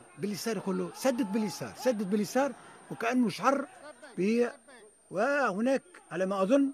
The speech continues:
ثم إصابة على مستوى وجه ديالو، ثم إصابة على مستوى الوجه لديالو.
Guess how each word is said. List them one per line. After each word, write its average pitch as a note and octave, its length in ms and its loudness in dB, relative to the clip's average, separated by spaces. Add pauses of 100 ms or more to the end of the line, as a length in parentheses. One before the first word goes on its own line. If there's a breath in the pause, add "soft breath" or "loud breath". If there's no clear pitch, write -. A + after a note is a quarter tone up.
(680)
ثم F3+ 180 -2
إصابة A3 460 2
على A3 120 4
مستوى A#3 440 2
وجه A3+ 460 4 (180)
ديالو، D3+ 420 0 (1160)
ثم D#3 180 -6
إصابة D#3 440 -4
على D#3 120 -2
مستوى F#3 580 -2 (580)
الوجه E3+ 440 2 (1160)
لديالو. G#3 580 4